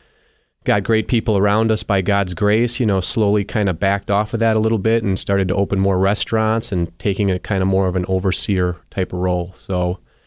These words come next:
now, uh, by God's grace, uh, have great people, trustworthy people, honorable people, and, uh, things are pretty, uh,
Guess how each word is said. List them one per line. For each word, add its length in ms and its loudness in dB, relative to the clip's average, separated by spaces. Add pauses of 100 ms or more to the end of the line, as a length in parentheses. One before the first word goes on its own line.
(280)
now, 320 2
uh, 240 2
by 180 -2
God's 300 0
grace, 480 0
uh, 240 0
have 280 -2
great 340 -2
people, 440 0
trustworthy 580 0
people, 440 0
honorable 500 2
people, 560 -2
and, 420 0
uh, 360 0 (560)
things 240 0
are 120 0
pretty, 440 0
uh, 260 2